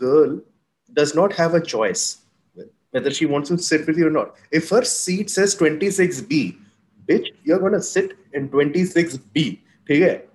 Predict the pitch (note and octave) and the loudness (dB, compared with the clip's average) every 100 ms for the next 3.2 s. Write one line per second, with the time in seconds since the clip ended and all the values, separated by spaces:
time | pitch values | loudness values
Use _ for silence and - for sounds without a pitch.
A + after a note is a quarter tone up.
0 | _ _ D#3+ F3+ G#3 G#3+ - G#3 G3+ G3 | _ _ 2 4 6 4 4 2 2 0
1 | E3 G3 F3+ E3 D#3 D3 D3 - G2+ - | 4 4 4 6 6 4 2 -2 -2 -4
2 | - _ _ G#3 B3+ A#3 G#3+ G3 F#3 E3 | -10 _ _ 4 6 6 6 6 4 2
3 | A#2 | -6